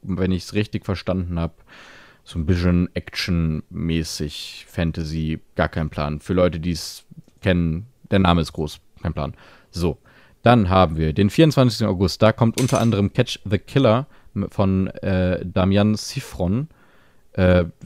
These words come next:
bin ich ganz ehrlich, ich fand das Plakat einfach spannend und irgendwie fand ich's cool. Könnt ihr mal auf Letterboxd suchen und Shailene Woodley spielt mit, Ben Mendelsohn,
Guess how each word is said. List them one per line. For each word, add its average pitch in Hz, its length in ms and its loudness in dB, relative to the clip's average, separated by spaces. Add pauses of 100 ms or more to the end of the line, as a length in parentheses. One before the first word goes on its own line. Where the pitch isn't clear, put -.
(380)
bin 117 240 4
ich 156 120 0
ganz 143 220 2
ehrlich, 123 260 4
ich 107 100 -6
fand 110 140 4
das - 100 -2
Plakat 98 340 4
einfach 80 200 -2
spannend 87 360 2
und 95 100 0
irgendwie 92 200 4
fand 90 180 4
ich's - 160 -4
cool. 104 140 6
Könnt 98 180 4
ihr 95 60 6
mal 95 60 4
auf 87 80 0
Letterboxd 92 440 0
suchen 120 260 0
und 95 140 0
Shailene 92 300 2
Woodley 98 320 2
spielt - 280 -2
mit, 98 280 0
Ben 95 120 0
Mendelsohn, 95 580 0